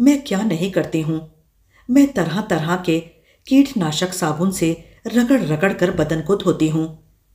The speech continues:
एंटी एलर्जी क्रीम लगाकर कीटनाशक दवा से पूरे बदन को स्प्रे करती हूँ।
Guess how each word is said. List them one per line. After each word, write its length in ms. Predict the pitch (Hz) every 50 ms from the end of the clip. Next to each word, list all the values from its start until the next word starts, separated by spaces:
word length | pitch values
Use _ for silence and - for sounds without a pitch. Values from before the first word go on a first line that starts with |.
| _ _ _ 240
एंटी 360 | 240 240 240 233 247 285 277
एलर्जी 400 | 196 160 160 160 156 - 208 226
क्रीम 300 | - - 175 180 202 208
लगाकर 480 | 180 160 - 165 160 156 - 165 156 160 156 - - - _ _ _ _ _ _
कीटनाशक 640 | - 262 277 277 269 - 202 165 151 151 - 185 180
दवा 300 | 170 160 156 151 160 175
से 320 | 175 - 160 160 165 - - _ _ - - _ _
पूरे 260 | 269 277 277 277 294 277
बदन 320 | - 170 165 180 175 170
को 160 | 165 190 220
स्प्रे 280 | 226 - - - 170 175
करती 320 | 170 170 147 151 - 156
हूँ। 460 | 156 156 160 156 156 - _ _ _